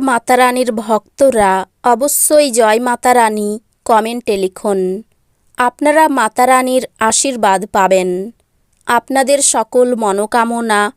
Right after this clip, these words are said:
পূরণ হবে। অন্যদের সাথে খুশি ভাগ করে নেওয়ার মাধ্যমে স্বাস্থ্যের বিকাশ ঘটতে পারে। আজ আপনি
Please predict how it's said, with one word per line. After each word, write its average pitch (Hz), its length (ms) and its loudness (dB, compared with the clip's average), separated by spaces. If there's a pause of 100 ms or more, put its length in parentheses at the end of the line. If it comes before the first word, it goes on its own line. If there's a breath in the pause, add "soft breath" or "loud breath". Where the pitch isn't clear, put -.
(240)
পূরণ 233 360 2
হবে। 185 460 0 (760)
অন্যদের 285 540 0
সাথে 311 340 -4 (100)
খুশি 269 400 -6
ভাগ 226 260 -2 (140)
করে 262 240 4
নেওয়ার 240 380 0
মাধ্যমে 202 640 -2 (480)
স্বাস্থ্যের 285 600 -2
বিকাশ 220 400 -2 (100)
ঘটতে 214 460 -8 (100)
পারে। 175 340 -2 (920)
আজ 262 260 0
আপনি 302 300 0